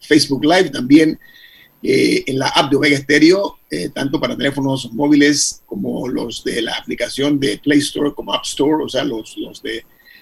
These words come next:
tecnología de Apple, como también la de tecnología Android. También en sus televisores pueden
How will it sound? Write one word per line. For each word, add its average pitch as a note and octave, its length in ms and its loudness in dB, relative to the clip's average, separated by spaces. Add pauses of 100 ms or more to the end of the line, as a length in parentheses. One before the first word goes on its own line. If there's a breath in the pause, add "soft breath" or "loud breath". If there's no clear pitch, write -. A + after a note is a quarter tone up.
(140 soft breath)
tecnología C#3 460 2
de D3 140 0
Apple, F#3 460 2 (140)
como B2 200 -10
también C#3+ 260 -2
la C3+ 100 2
de B2 120 -6
tecnología B2 500 -4
Android. E3 400 2
También C#3+ 360 0
en D3 40 0
sus C#3 160 -4
televisores C#3 480 -4
pueden E3+ 340 -4